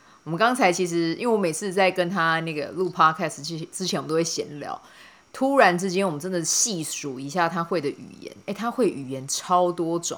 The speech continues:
诶。大家真的，虽然说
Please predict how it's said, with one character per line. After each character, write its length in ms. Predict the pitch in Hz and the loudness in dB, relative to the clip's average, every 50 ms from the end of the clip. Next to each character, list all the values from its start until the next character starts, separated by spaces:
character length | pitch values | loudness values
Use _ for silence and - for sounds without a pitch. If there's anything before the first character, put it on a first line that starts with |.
| - - | -10 -14
诶。 80 | - - - - - - _ _ | -20 -20 -20 -20 -20 -20 _ _
大 120 | - 262 233 | 6 6 6
家 160 | - 220 214 | 6 2 0
真 160 | 196 190 202 | 0 0 -2
的， 220 | 202 196 175 156 - - _ _ _ _ _ _ _ _ - - - - _ _ | 0 0 0 0 -2 -6 _ _ _ _ _ _ _ _ -20 -20 -20 -20 _ _
虽 160 | - - 247 | 0 2 2
然 100 | 233 220 | 4 4
说 320 | 196 - 220 214 214 214 | 2 4 4 4 4 2